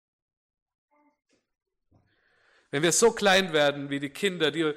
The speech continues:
vorbehaltlos sich Jesus anvertrauen, dann glauben wir wie Henoch. Dann werden wir auch wie Henoch ewiges Leben empfangen. Und dann gilt uns, was Jesus gesagt hat: „Ich bin die Auferstehung und das Leben.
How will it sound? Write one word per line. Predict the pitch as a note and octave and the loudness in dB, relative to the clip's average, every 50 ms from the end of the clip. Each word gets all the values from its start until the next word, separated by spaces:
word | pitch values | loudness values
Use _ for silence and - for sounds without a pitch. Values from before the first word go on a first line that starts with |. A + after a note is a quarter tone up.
| - - - | -8 -14 -20
vorbehaltlos | - - - C4 C4+ B3 G3 G#3 D#3+ F#3 F#3 F#3 F3+ F3+ - D#3 C#3+ - - | -20 -8 -4 -2 -2 0 0 -2 0 0 0 -2 -2 -4 -6 -6 -6 -6 -6
sich | E3 D3+ - | -8 -8 -6
Jesus | - F#3 E3+ - E3 C#3 - | -4 -4 -4 -4 -6 -6 -6
anvertrauen, | D3+ D3 D3 D3 - D3+ C#3+ - - D3 C3+ C3+ C3 C3 C3+ - - - - - - _ _ _ | -4 -6 -6 -6 -10 -14 -14 -12 -8 -6 -4 -4 -4 -6 -8 -14 -18 -20 -20 -20 -20 _ _ _
dann | - D#3 F3+ G3+ F#3+ F#3 | -2 0 0 0 -2 -4
glauben | - - C#3+ D#3 E3+ E3 E3 D3+ | -4 -2 0 0 0 0 -4 -4
wir | D3 D3+ C#3 | -4 -4 -4
wie | C3 B2+ | -6 -8
Henoch. | A2 A#2 D3+ D3+ C3 A2 G#2+ - - - _ _ _ _ _ - _ _ _ _ _ _ _ _ _ | -10 -8 -8 -8 -8 -10 -12 -14 -20 -20 _ _ _ _ _ -20 _ _ _ _ _ _ _ _ _
Dann | - D#3+ F3 F#3+ G3 F#3 E3 - - - _ _ _ _ - | 4 4 4 4 4 0 -6 -10 -16 -20 _ _ _ _ 2
werden | D3 D#3 D#3+ D#3 D#3 C#3+ | 4 4 4 4 0 0
wir | D#3+ E3 E3+ E3 D#3+ B2+ C#3 D3 | 2 4 4 4 4 4 2 2
auch | D#3+ D3 - B2+ C3+ | 2 0 -2 -6 -10
wie | D3+ F3+ F3 | -8 -6 -4
Henoch | C3+ D#3 D#3+ D#3+ D#3 C#3+ C#3 C3+ - - - - _ _ _ - | -2 -2 -2 2 2 2 2 2 -2 -8 -20 -20 _ _ _ 0
ewiges | D#3 D#3+ D3+ D#3 C#3+ D3 C3+ - - | 0 0 2 2 0 -2 -2 -2 -4
Leben | B2+ C3+ C#3+ C#3+ C#3+ | -6 -6 -6 -6 -6
empfangen. | C3+ B2+ B2 - D#3 D#3+ D#3+ D3 D3 | -8 -8 -6 -2 -2 0 0 0 0
Und | D3 C#3 D#3+ | 0 2 2
dann | F3+ F3+ F3 | 2 2 2
gilt | - F3 G3+ G#3 G#3 | 2 0 0 0 0
uns, | E3+ D#3+ D3 - - | -2 -4 -4 -2 0
was | D#3+ D3 - - | 0 0 0 -2
Jesus | F#3 G3 E3 F3+ D#3+ - - | -4 -2 -2 -4 -4 -4 -4
gesagt | E3 D#3 - F#3+ G3 G3+ F#3+ - | -4 -2 0 0 0 0 -2 -4
hat: | F3+ D#3+ C#3+ D3+ | -4 -4 -4 -4
„Ich | G3 F#3+ - - | -8 -10 -8 -4
bin | G#3 G3+ F#3+ | -4 -4 -4
die | F3+ F#3+ F#3+ - | -4 -8 -10 -8
Auferstehung | - F#3 G#3 A3 G#3+ - G#3+ G3+ G3 - - - - - G3+ F#3+ F#3 F3 E3+ E3+ - | -6 -4 -4 -4 -4 -4 -6 -6 -6 -6 -10 -10 -8 -6 -4 -2 -2 -4 -4 -6 -8
und | - F#3 F3 E3 | -10 -10 -6 -4
das | F3 E3 D3+ - - | -2 -2 -2 -2 -4
Leben. | C3+ C#3 C3+ B2+ B2+ B2 | -2 -2 -4 -4 -6 -10